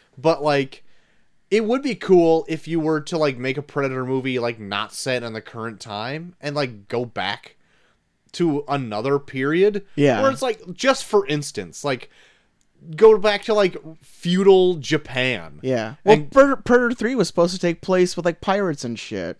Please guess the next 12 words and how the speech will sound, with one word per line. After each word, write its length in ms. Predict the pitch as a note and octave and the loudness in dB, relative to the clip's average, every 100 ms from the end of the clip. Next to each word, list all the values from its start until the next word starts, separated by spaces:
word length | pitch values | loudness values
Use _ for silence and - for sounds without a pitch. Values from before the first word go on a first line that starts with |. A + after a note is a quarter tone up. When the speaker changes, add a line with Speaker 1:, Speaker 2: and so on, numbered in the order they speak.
| _ | _
Speaker 1:
Right. 340 | D#3 D#3 G#2+ - | 2 2 2 -4
And, 200 | D3 C#3 A#2 | -6 -8 -8
well, 240 | C3+ C#3 | -4 -2
it 60 | C3+ | -2
never 240 | C#3+ C3 | -4 -2
happened. 380 | D3+ D#3+ A#2+ A#2+ | 0 -2 -2 -2
I 100 | D#3+ | 0
don't 120 | - | 2
Speaker 2:
Yeah. 40 | C#3 | 0
Speaker 1:
know. 180 | C3+ B2+ - - _ _ _ A2 | 0 -2 -8 -20 _ _ _ -6
Maybe 320 | C#3 E3 E3+ | -2 0 0
that's, 400 | C#3 C#3+ - - | 0 -2 -4 -16